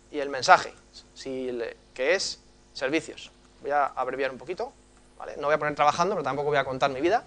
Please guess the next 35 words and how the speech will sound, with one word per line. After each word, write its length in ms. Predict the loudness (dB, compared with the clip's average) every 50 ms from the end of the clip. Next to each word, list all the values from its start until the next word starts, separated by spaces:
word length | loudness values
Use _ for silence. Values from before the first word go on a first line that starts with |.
| -10 -14
no 60 | -14 -14
hace 100 | -10 -4
falta. 320 | -4 -4 -2 -2 -6 -8 -8 -20 -20 -20 -20 -20 -20 -20 -20 -20 -20 -20 -20 -20 -20 -20 -20 -20 -20 -20 -20 -20 -20 -20 -20 -20 -20 -20 -20 -20 -20 -20 -20 -20 -20 -18 -2 6
Y 60 | 8
ahora 280 | 10 12 10 10 8 4 -10 -20 -20 -8 0
vuelvo 240 | 4 6 8 8
al 60 | 8 8
ide 240 | 8 8 8 8 6 0 -20 -20 -20 -20 -20 -20 -20 -20 -20 -20 -14 -6
y 320 | -4 -2 0 0 -2 -4 -8 -16 _ _ -8
voy 160 | 0 4 6
a 220 | 6 8 6 4 2
añadir 260 | -4 -4 0 0 2
los 140 | 0 0 -2
estilos, 560 | -2 -2 2 2 2 2 0 -2 -8 -16 -18 -20 -20 -20 -20 -20 -20 -20 -20 -20 -20 -20 -20 -20
que 60 | -16
están 200 | -10 -8 -6 -4
por 80 | -2 -2
aquí. 180 | -2 -4 -6 -14 -18 -20 -20 -20 -20 -20 -20 -20 -20 -20 -20 -20 -20 -20 _ -20 -20 -20 -20 -20 -20 -20 _ -20 -20 -20
Los 100 | -20 -20
estilos, 340 | -16 -10 -8 -6 -6 -6
tampoco 360 | -8 -10 -8 -4 2 2 2 2
me 60 | 2
voy 100 | 0 -4
a 80 | -2
complicar 340 | -2 -4 -6 -4 -4 -4 -2
la 80 | 0 0
vida, 320 | 2 4 6 6 4 4 0 -14
no 60 | -10
voy 120 | -6 -4
a 60 | -4 -2
ir 80 | -2
aquí 160 | -4 -4 -4
abajo 240 | -4 -4 -4 -6 -8
del 140 | -12 -8 -2
todo. 280 | 2 4 4 4 2